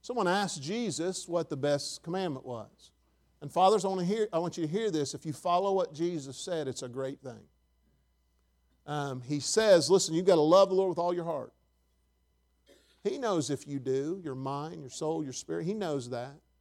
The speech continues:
And we need to make sure that we follow that.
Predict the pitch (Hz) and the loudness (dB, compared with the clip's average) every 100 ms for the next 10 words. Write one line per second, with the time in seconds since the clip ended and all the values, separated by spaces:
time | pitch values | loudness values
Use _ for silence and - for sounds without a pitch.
0 | _ _ _ _ _ _ _ _ _ _ | _ _ _ _ _ _ _ _ _ _
1 | 147 160 240 202 165 165 - - 175 170 | 0 4 4 2 0 0 -4 -2 -2 0
2 | 170 170 - 190 135 107 | 0 -2 -2 -6 -8 -10